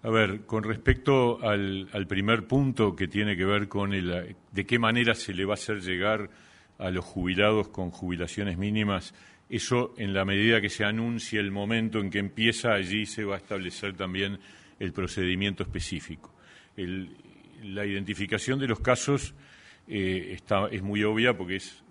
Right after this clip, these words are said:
de los registros del Banco de Previsión Social. Y obviamente se va a informar, este, para que aquellos que estén incluidos sepan cómo acceder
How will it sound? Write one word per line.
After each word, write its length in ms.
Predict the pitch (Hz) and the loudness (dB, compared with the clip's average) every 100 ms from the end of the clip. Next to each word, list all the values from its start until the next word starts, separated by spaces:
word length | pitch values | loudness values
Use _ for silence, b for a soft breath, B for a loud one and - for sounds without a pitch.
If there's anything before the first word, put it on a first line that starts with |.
| 78 | -12
de 100 | 90 | -8
los 160 | 87 | -8
registros 440 | 85 87 101 104 95 | -10 -10 -10 -6 -4
del 80 | 92 | -2
Banco 240 | 95 95 | -2 -4
de 80 | 82 | -2
Previsión 400 | 87 87 95 90 | -2 -4 -6 -8
Social. 440 | 92 - 90 76 - B B B - | -10 -6 -6 -6 -12 B B B -6
Y 160 | 98 | 0
obviamente 500 | 104 107 107 107 113 | 2 4 2 0 -2
se 140 | - 98 | -2 -2
va 80 | |
a 20 | 101 | -2
informar, 600 | 98 104 101 104 107 117 - b b b _ | -2 -4 0 0 0 -4 -20 b b b _
este, 560 | - - 95 87 85 82 | -16 -8 -2 -2 -2 -4
para 320 | - 90 85 | -4 -2 -2
que 100 | 90 | -6
aquellos 360 | 78 98 95 98 | -4 -2 -2 -2
que 360 | 98 92 92 - | 0 0 0 -8
estén 280 | 95 98 92 | -6 -2 -2
incluidos 760 | 92 92 101 101 98 107 - - | -2 -2 2 4 4 2 -2 -10
sepan 520 | - 110 - 110 107 - _ _ _ | -2 0 2 0 0 -8 _ _ _
cómo 440 | - 104 107 107 - | 0 2 2 0 -4
acceder 680 | 92 - - 92 101 104 | -8 -6 -4 0 2 0